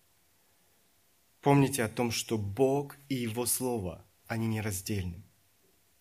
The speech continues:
Обращаться к Слову значит обращаться к самому Богу. Обращаться к Слову значит обращаться к самому Богу.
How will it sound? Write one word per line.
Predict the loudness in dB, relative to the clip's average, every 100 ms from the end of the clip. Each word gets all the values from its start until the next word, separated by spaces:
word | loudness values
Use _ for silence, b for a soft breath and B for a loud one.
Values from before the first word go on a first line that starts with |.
| _ _ _ _ _ _ _ _ _ _ _ -20 -20 -20 _ _ _ -12 -2
Обращаться | 2 4 6 6 6 4
к | 4
Слову | 6 8 8 6
значит | 4 4 2 0
обращаться | 2 2 4 2 2 2
к |
самому | 2 2 0 -2
Богу. | 0 2 0 -2 -12 -16 _ _ _ _ _ _ _ -20 -20 _ _ -20 _ -20 -20 -20 _ _ _ _ -12
Обращаться | -6 0 0 0 -2 -4
к | -4
Слову | -2 0 0
значит | 0 -2 -2 -6
обращаться | -4 -4 -4 -6 -8 -10
к |
самому | -8 -6 -6 -6
Богу. | -8 -10 -12